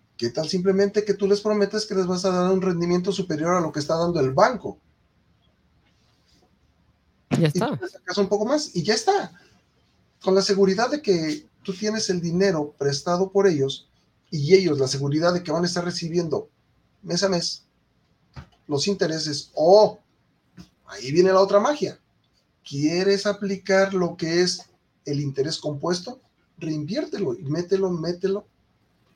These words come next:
Speaker 1: hasta que tengas el monto necesario para comprar los activos que tú quieres. Es otra forma de apalancamiento también, Mario. Como puedes ver,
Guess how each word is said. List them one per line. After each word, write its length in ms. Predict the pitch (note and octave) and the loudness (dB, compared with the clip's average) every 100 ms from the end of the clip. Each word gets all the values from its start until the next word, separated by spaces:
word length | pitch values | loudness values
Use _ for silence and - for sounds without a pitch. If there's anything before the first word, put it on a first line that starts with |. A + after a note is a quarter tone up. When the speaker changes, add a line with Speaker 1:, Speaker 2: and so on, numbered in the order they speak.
| _ _ _ _ - | _ _ _ _ -8
Speaker 1:
hasta 280 | D#3+ E3+ | -6 -4
que 140 | - D#3 | -6 -6
tengas 600 | D3 E3+ F3 F#3 - - _ _ _ _ _ _ _ _ | -4 -2 -2 -2 -6 -14 _ _ _ _ _ _ _ _
el 200 | - D3+ | -2 2
monto 440 | D3 D#3 F#3+ G#3 G#3 | 2 2 2 2 0
necesario 640 | E3 D3 D3+ F3+ B3+ A#3 | 0 -2 -2 -4 -4 -8
para 280 | - E3 D3+ | -2 0 0
comprar 440 | - C#3+ C#3 G3 | -4 -6 4 4
los 180 | G#3 F3+ | 4 -2
activos 460 | F3 - F#3 F#3 F3+ | -2 -6 -4 -4 -4
que 120 | - | -8
tú 160 | D3 D#3 | -10 -10
quieres. 440 | - - - - _ _ _ _ _ _ _ _ _ - | -12 -14 -18 -20 _ _ _ _ _ _ _ _ _ -6
Es 140 | A3 | -4
otra 160 | F4 E4 | 0 -2
forma 300 | E4 D#4+ E4 | 0 0 0
de 80 | B3+ | 2
apalancamiento 640 | G3 F#3+ F#3 F#3 F3+ F#3 | 4 4 4 2 2 0
también, 320 | E3 D#3 D3+ | -2 0 0
Mario. 260 | D3 A2+ F#3 _ _ _ _ - | -2 -4 -12 _ _ _ _ 0
Como 240 | F3+ F#3 | 4 4
puedes 300 | G#3+ A#3+ A3+ | 4 -2 0
ver, 280 | A3 A#3 | 0 -2